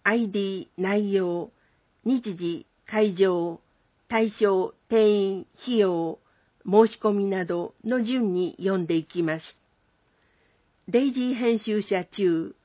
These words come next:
タイトルをレベル四に設定しました。デイジー編集者中、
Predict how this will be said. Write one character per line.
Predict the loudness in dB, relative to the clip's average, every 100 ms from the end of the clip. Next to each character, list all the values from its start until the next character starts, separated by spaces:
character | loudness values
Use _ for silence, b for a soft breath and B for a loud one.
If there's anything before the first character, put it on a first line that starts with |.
| _ _ _ _ _ _ _
タ | -4
イ | -2
ト | 2 2
ル | 2
を | 2 -2 -4
レ | -2 2
ベ | 2
ル | 2
四 | 2 2 2
に | 0 -2 -4
設 | -6 -4
定 | -2 -2 -2
し | -2
ま | -4
し | -4 -10 -8
た。 | -8 -8 _ _ _ _ _ _ _ _ _ 0
デ | 2
イ | 2
ジ | 0
ー | -2
編 | 0 0 0
集 | -2 -6
者 | -2 -4
中、 | -2 -2 -2 -4